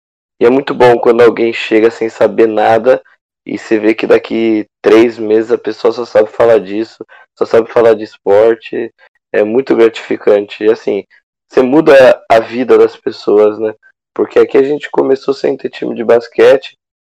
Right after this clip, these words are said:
criamos um time de basquete feminino, corremos atrás, as meninas não sabiam jogar,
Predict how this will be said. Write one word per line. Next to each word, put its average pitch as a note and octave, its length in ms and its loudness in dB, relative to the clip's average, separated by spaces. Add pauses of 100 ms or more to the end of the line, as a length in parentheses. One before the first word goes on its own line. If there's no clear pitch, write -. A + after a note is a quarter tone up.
(200)
criamos C3 380 2
um C3+ 40 -2
time B2+ 260 -6
de A#2 80 -4
basquete A2+ 680 0
feminino, A2+ 760 -4 (440)
corremos C3+ 440 2
atrás, B2 360 2
as A#2 120 -8
meninas A#2 440 -4
não A#2+ 140 -6
sabiam A#2+ 420 -4
jogar, A2 520 0